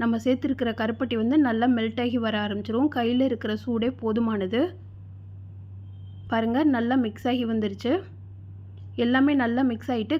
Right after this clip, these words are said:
கையில பிடிக்கிற அளவுக்கு வந்தோடனே நீங்க சின்ன சின்ன உருண்டையா லட்டு பிடிச்சு வச்சிடலாம். செய்கிறது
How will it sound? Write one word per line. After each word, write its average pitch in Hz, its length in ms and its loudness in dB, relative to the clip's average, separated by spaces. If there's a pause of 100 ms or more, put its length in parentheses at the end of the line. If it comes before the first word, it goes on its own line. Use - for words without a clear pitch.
கையில 247 320 4
பிடிக்கிற 254 400 0
அளவுக்கு 240 340 0
வந்தோடனே 226 380 2 (280)
நீங்க 220 180 2 (120)
சின்ன 262 140 4 (100)
சின்ன 240 140 0 (100)
உருண்டையா 226 460 2
லட்டு 220 260 2
பிடிச்சு 214 300 -4
வச்சிடலாம். 208 500 -2 (3000)
செய்கிறது 277 360 4